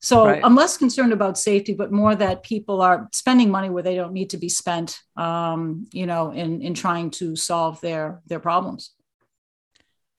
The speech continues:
Speaker 2: Oh, excellent, excellent points. And I, I appreciate, I appreciate all of that. So for,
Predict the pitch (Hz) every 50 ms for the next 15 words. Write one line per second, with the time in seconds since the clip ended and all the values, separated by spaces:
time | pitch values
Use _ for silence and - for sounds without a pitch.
0 | _ _ _ _ _ _ _ _ _ _ _ _ _ - 220 202 190 196 214 202
1 | - 208 190 180 - - 175 - - 175 147 151 - 165 156 147 135 - 139 143
2 | 139 - - 156 151 143 147 156 151 - - 147 139 127 - - _ _ _ -
3 | 151 147 - 160 151 143 - 143 135 123 127 135 139 135 131 135 127 120 - -
4 | - 190 185 180 - - 220 202 190 190 185 180 175